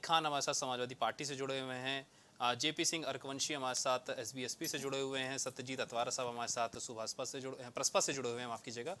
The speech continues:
और जनता संघर्ष मोर्चा से हमारे साथ सुभाष यादव जी जुड़े हुए हैं। इसके अलावा सैयद तकी अहमद हमारे साथ आम आदमी पार्टी से जुड़े हैं। आप सभी मेहमानों का आज के इस debate में बहुत बहुत स्वागत है। आ, तारिक भाई, सबसे पहले आपके पास आना चाहूँगा।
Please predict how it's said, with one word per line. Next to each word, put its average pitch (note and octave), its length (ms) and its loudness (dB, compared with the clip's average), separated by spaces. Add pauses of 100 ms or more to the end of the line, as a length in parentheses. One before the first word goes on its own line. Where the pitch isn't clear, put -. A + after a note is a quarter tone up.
(340)
और D3 120 6
जनता E3+ 240 2
संघर्ष C#3+ 280 0
मोर्चा C3 240 -4
से D3 140 0
हमारे A2 220 -4
साथ - 320 -2
सुभाष B2 360 -4
यादव G2+ 180 -8
जी G#2+ 120 -10
जुड़े G#2+ 220 -8
हुए B2+ 120 -10
हैं। F3+ 60 -8
इसके - 180 0
अलावा C#3 340 2 (260)
सैयद E3+ 300 4
तकी E3 280 0
अहमद C3+ 240 -2
हमारे A#2 200 -4
साथ D#3 200 -2
आम A2+ 120 -2
आदमी G#2+ 140 -8
पार्टी G#2 240 -8
से G2 60 -10
जुड़े G#2 120 -12
हैं। A2+ 80 -2
आप A#2+ 60 -2
सभी D#3+ 140 0
मेहमानों E3 240 -2
का D#3 100 2
आज C3+ 80 2
के - 80 -6
इस B2+ 60 -4
debate B2+ 200 -6
में C#3 100 -8
बहुत G#2+ 200 -2
बहुत A2 120 -8
स्वागत A2+ 360 -4
है। F3 80 -4 (420)
आ, C3+ 160 10
तारिक D#3+ 340 8
भाई, F3+ 120 8
सबसे F3+ 280 2
पहले E3+ 220 4
आपके E3 200 2
पास D#3+ 240 4
आना D#3 140 0
चाहूँगा। D3 380 -2